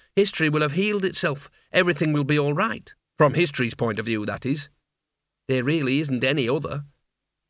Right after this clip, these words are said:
Mort stared out of the narrow window. He could see across the courtyard into the glowing streets outside, where a picture of the princess smiled at the sky. "Tell me about the pictures," he said. "That looks like some sort of wizard thing."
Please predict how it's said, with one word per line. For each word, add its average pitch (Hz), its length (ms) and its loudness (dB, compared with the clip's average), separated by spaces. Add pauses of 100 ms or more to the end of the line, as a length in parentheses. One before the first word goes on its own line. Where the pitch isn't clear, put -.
(760)
Mort 160 380 2
stared 147 480 0
out 135 180 2
of 135 80 -2
the 131 60 -2
narrow 127 280 2
window. 117 520 -4 (400)
He 151 80 -2
could 156 120 -2
see 202 120 0
across 185 240 0
the 165 100 -6
courtyard 143 480 2
into 131 160 -2
the 127 80 -2
glowing 135 300 2
streets 127 380 -4
outside, 117 580 -2 (160)
where 147 160 2
a 156 40 0
picture 175 320 0
of 160 80 -2
the 156 80 -6
princess 139 520 -2
smiled 110 480 0
at - 80 -10
the - 60 -10
sky. 107 480 -4 (1300)
"Tell 202 140 2
me 170 140 2
about 139 260 0
the - 80 -8
pictures," 135 560 -4
he - 100 -12
said. 107 300 -8 (480)
"That - 160 0
looks 139 160 -2
like 143 200 0
some 160 180 0
sort 156 160 0
of 135 80 -2
wizard 165 400 0
thing." 113 340 -6